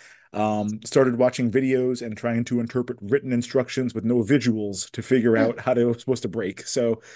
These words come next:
Speaker 1: this
Speaker 2: Mm.
Speaker 1: movie was, like, central to what my personality would become for about ten years of my life. But, uh, yeah, I have not seen it since then, I don't think. Um,
Speaker 2: S-,
Speaker 1: maybe
Speaker 2: step
Speaker 1: one more
Speaker 2: one,
Speaker 1: time, but that's it.
Speaker 2: step one, find giant cardboard box and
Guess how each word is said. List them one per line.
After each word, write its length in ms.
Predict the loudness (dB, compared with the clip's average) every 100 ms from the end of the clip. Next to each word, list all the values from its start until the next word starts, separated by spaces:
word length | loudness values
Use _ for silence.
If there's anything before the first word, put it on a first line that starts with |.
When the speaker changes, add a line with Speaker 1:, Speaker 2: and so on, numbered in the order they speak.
| -20 -20 2
Speaker 1:
this 180 | 2 4
Speaker 2:
Mm. 40 |
Speaker 1:
movie 200 | 0 2
was, 180 | 2 2
like, 200 | 0 -2
central 720 | -6 -2 -2 0 0 2 0
to 220 | -4 -6
what 100 | -6
my 60 | -6
personality 680 | 0 0 2 0 0 -2 -2
would 160 | -2 0
become 600 | -2 -2 -4 -2 -4 -8
for 200 | -4 -2
about 280 | 0 -4 -4
ten 200 | -2 2
years 220 | 2 0
of 100 | -2
my 120 | -4
life. 460 | -4 -6 -6 -10 -10
But, 160 | -6 -4
uh, 260 | -4 -6 -10 -18 -20 -20 _
yeah, 400 | 0 0 0 -2 0
I 60 |
have 200 | 4 4
not 180 | 4 2
seen 180 | 0 -2
it 80 | -2
since 280 | -4 -4 -2
then, 200 | -2 0
I 60 |
don't 180 | -4 -8
think. 380 | -8 -8 -10 -16 _
Um, 500 | -6 -4 -4 -4 -4 -4
Speaker 2:
S-, 180 | -4
Speaker 1:
maybe 220 | 0 2 2
Speaker 2:
step 280 | 2 2
Speaker 1:
one 140 | 4 4
more 160 | 4
Speaker 2:
one, 120 | 2 -2
Speaker 1:
time, 280 | -4 -6
but 80 | -2
that's 160 | -2 -2
it. 200 | -4 -4
Speaker 2:
step 300 | _ 0 0
one, 280 | 2 2 2
find 560 | 0 -2 -2 0 -4 -6 _ _ _
giant 480 | -6 -4 -2 -6 -8
cardboard 500 | 0 0 2 2 2
box 540 | -2 -2 -4 -10 -12 -18 _
and 120 | -10